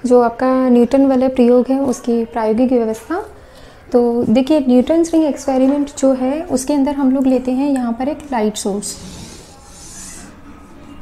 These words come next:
ठीक है। और इस लाइट सोर्स से, ये जो लाइट सोर्स है, ये अपने पास में कैसा है, एक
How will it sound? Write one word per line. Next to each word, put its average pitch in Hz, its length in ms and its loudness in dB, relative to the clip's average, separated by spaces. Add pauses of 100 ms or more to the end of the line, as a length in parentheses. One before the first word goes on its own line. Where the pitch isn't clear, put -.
(1040)
ठीक 311 140 2
है। 262 180 -4 (520)
और 285 320 2
इस 330 180 0
लाइट 254 280 0
सोर्स 285 360 0
से, 285 320 0 (1080)
ये 262 160 4
जो 311 120 0
लाइट 262 240 0
सोर्स 269 300 -2
है, 302 80 0
ये 302 80 0
अपने 294 180 0
पास 277 300 -4
में 285 100 0
कैसा 269 260 -4
है, 302 240 -4 (680)
एक 277 240 -2